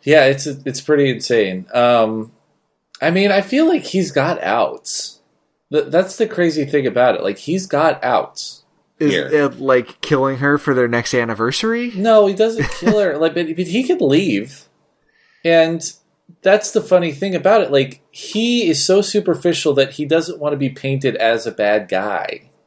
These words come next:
Speaker 2: Well, he's also
Speaker 1: Like, he
Speaker 2: thinking about
Speaker 1: doesn't
Speaker 2: his
Speaker 1: want
Speaker 2: unborn child.
Speaker 1: Right. That's the,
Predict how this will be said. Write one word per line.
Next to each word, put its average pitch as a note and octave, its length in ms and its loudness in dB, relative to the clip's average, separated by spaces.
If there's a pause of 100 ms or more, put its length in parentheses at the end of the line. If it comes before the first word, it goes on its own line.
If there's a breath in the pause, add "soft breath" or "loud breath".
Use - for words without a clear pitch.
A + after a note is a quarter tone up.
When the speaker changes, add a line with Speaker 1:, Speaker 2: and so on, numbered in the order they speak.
(460 soft breath)
Speaker 2:
Well, A3 100 -4
he's A3+ 120 -4
also A#3+ 180 2
Speaker 1:
Like, F#3 100 4
he - 20 -
Speaker 2:
thinking F3 160 4
about G3 80 8
Speaker 1:
doesn't - 140 2
Speaker 2:
his - 40 -4
Speaker 1:
want D#3+ 120 -6
Speaker 2:
unborn B2+ 360 0
child. F2+ 640 -4 (340 soft breath)
Speaker 1:
Right. G#2 600 2
That's A#2 280 -2
the, G2+ 220 -4